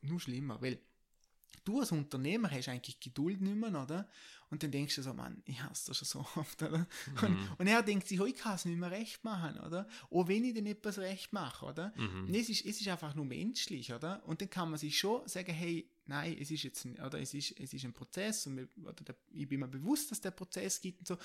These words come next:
Speaker 1: Und man kann dagegen ankämpfen und versuchen, die,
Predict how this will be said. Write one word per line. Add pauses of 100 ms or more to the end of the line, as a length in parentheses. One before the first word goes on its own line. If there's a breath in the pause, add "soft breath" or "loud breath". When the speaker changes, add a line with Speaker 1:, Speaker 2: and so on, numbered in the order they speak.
(180 loud breath)
Speaker 1:
Und
man
kann
dagegen (300)
ankämpfen
und
versuchen,
die,